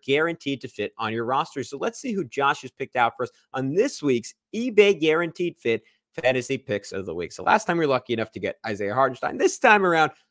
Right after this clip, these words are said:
um, no such New York Knicks options, but we have an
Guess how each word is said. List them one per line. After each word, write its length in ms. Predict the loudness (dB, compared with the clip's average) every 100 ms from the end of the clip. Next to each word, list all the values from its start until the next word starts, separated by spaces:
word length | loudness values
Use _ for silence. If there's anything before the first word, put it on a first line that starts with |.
| _
um, 260 | 4 4 2
no 360 | -2 2 4 2
such 400 | 2 0 0 -4 -10
New 260 | -4 0
York 340 | 2 2 2 -4
Knicks 380 | -4 -2 -4 -10 -4
options, 540 | 0 0 -2 -10 -10 -16 _
but 320 | 8 8 6 _ _ _ _
we 80 | -2
have 140 | 0
an 100 | 0